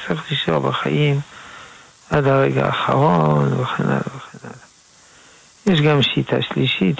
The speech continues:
שטוענת שהסיפור הזה לא היה ולא נברא. סך הכל יש רק עדות היסטורית אחת של יוסף בן מתתיהו, בשם אישה שהייתה שם והיא נשארה בחיים.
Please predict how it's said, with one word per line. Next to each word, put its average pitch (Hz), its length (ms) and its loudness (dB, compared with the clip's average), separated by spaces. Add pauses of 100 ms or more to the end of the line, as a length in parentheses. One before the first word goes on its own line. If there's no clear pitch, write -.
שטוענת 139 640 0 (140)
שהסיפור 131 720 -2
הזה 131 260 0
לא 131 160 0
היה 131 220 2
ולא 127 260 0
נברא. 123 360 -2 (960)
סך 147 180 0
הכל 143 320 0
יש 135 280 0
רק 135 380 0 (100)
עדות 135 380 2
היסטורית 123 640 -2
אחת 139 480 -4 (840)
של - 360 -10
יוסף 135 320 0
בן 127 340 2
מתתיהו, 135 760 0 (1080)
בשם 131 320 2
אישה 147 420 2
שהייתה 139 420 -2
שם 147 500 2
והיא 127 540 -2
נשארה 127 580 0
בחיים. 135 460 0